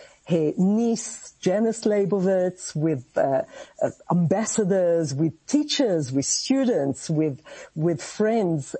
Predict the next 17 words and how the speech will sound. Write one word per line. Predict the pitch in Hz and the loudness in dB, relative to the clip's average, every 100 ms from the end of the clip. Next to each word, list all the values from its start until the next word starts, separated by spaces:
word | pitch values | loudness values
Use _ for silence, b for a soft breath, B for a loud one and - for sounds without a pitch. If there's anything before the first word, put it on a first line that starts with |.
| - | -2
And | 170 165 165 - | 0 2 0 -2
that | - 135 202 - | -2 0 0 0
will | 254 | 2
be | 233 | 2
available | 240 180 165 165 147 151 151 - | 2 2 2 2 2 0 0 0
on | 196 226 - | 0 0 0
our | 190 175 | 2 2
YouTube | 170 196 214 - 214 | 2 2 0 -2 -2
channel | - 170 147 131 135 b b - | 0 0 2 0 0 b b -4
of | 180 190 | -2 0
the | |
Johannesburg | 233 233 185 170 - 160 | 0 0 2 0 0 -2
Holocaust | 143 151 143 151 - | 0 0 0 -2 -2
and | 151 | -2
Genocide | 143 135 - 135 | 0 -2 -2 -4
Center | - 131 123 - - b b b | -2 -2 -2 -4 -6 b b b
from | - - 190 175 180 | -10 -2 0 2 -2